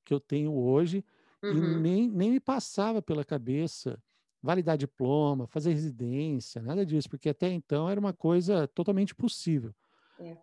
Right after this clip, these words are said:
Speaker 1: Mas a, a gen-, a gente vê e acompanha,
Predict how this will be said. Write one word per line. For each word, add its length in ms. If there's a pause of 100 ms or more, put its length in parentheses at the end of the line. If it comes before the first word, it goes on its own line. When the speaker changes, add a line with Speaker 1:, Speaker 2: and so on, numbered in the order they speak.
Speaker 1:
Mas 800
a, 580
a 60
gen-, 260
a 80
gente 320
vê 500
e 40
acompanha, 840